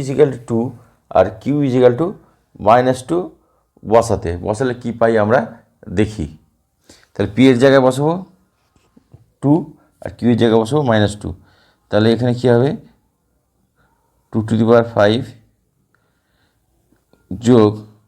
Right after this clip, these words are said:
টু to the power four আর কিউ এর মান হচ্ছে মাইনাস টু প্লাস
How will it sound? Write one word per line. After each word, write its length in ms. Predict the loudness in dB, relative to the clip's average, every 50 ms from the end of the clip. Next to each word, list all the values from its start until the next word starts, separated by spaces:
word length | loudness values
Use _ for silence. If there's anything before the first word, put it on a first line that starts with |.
| _ _ _ _ _ _ _ _ _ _ _ _ _
টু 80 | -8 -8 -6 -4
to 60 | -4 -2 -2
the 80 | -2 0 2
power 220 | 2 2 2 0 -4 -12 _ _ -6
four 260 | -2 0 0 0 0 -2 -6 -16 -20 _ _ _ _ _ _ _ _ -8
আর 80 | -8 -8 -8
কিউ 120 | -6 -2 0 0
এর 60 | 2 2
মান 100 | 2 2 0
হচ্ছে 160 | -2 -4 -4 -2 0
মাইনাস 260 | 0 0 0 -2 -4 -4 -8
টু 80 | -8 -8 -8 -10 -16 _ _ _ _ _ _ _ _ _ _ _ _ _ _ _ _ _ _ _ _ _ _ _ _ _ _ _ _ _ _ _ _ _ _ _ _ _ 0
প্লাস 320 | 4 6 6 6 6 4